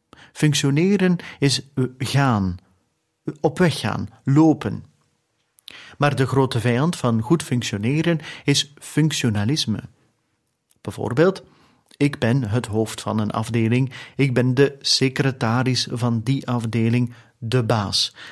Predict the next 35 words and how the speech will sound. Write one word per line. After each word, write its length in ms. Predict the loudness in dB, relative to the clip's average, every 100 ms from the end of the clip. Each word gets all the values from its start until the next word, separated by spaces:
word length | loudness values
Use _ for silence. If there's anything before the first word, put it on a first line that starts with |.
| -4
maar 140 | 0
ik 100 | 0
heb 120 | 0 0
zeven 400 | 2 2 2 0
ondersecretarissen. 1300 | 0 0 0 -2 -4 -4 -4 -4 -4 -4 -6 -6 -10 _ _ _ _ _
Alles 320 | 0 2 4
altijd 360 | 2 2 0 2
in 140 | 2
orde. 380 | 2 0 -4 -8 -10 _ _ _ -2
Iemand 300 | 2 2 2
heeft 200 | -2 0
een 120 | 0
probleem, 540 | 0 0 2 4 4 0 -12 -4
gaat 240 | -2 0
naar 200 | 0 0
de 80 | -2
ondersecretaris 1040 | 0 0 0 0 -2 -2 0 2 2 0
die 100 | 0
het 80 | 0
moet 180 | 0 0
oplossen 500 | 0 0 2 2 2
en 80 |
die 120 | 2 2
zegt: 300 | -2 -4 -16 -20 _ -4
"Wacht 280 | -4 0
even, 360 | -2 -2 -4 -4 -4
ik 160 | -4 0
kom 180 | 0
bij 120 | 2 0
u 140 | 0
terug." 440 | -2 -4 -4 -8 -20 _ _ _ _ _
En 160 | -2 2
die 160 | 2 2
gaat 260 | 2 2
dan 180 | 2 2